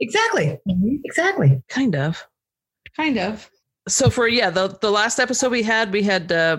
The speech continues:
Speaker 3: I Like Old Books one two one three, uh, commented, "What a great topic. I have to admit, the first narrator I listened to was Chr-, Christine McMurdo Wallace, and I thought she was fantastic.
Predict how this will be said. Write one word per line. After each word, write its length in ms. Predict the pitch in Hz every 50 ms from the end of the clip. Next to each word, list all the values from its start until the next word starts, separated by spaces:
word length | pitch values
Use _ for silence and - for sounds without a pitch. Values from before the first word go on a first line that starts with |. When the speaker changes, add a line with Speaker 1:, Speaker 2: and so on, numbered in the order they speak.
| - _ _ _ _ _ _ _ _ _ _ _ _ _ _ -
Speaker 3:
I 160 | 170 180 214
Like 320 | 220 214 208 208 202 -
Old 240 | - 180 185 185 151
Books 380 | - 175 196 196 - - - -
one 200 | 165 175 170 170
two 240 | 160 - 185 170 165
one 200 | 160 156 156 156
three, 380 | - 175 175 208 220 220 - _ _ _ _ _ _ _ _ _ _ _ _ _ _ _ _ _
uh, 120 | - 156 160
commented, 580 | - - 190 185 180 175 170 165 - 175 156
"What 120 | 165 202 208
a 40 | 190
great 340 | 185 - 180 175 180 - -
topic. 440 | - 202 185 185 185 - 123 127 -
I 120 | 123 143
have 240 | 175 190 202 202 202 -
to 80 | 254 247
admit, 320 | 226 - 180 175 - -
the 80 | 160 160
first 400 | - - 202 202 214 214 - -
narrator 440 | 208 202 202 202 196 196 190 196 185
I 60 | 180
listened 320 | 175 180 226 - 202 190 -
to 140 | - 160 147
was 200 | 147 147 147 -
Chr-, 160 | - - - - _ _ -
Christine 520 | - 202 175 - - - 170 165 175 175
McMurdo 540 | 180 180 170 - 170 165 165 151 151 151 147
Wallace, 680 | 147 170 202 226 202 135 90 - - - - - - _ _ - - - - - - - - - - -
and 80 | 170 185
I 120 | 202 226
thought 200 | 220 233 190 170
she 120 | - -
was 160 | 185 170 165 -
fantastic. 880 | 180 175 175 - - - 349 339 - - - - 104 - - - -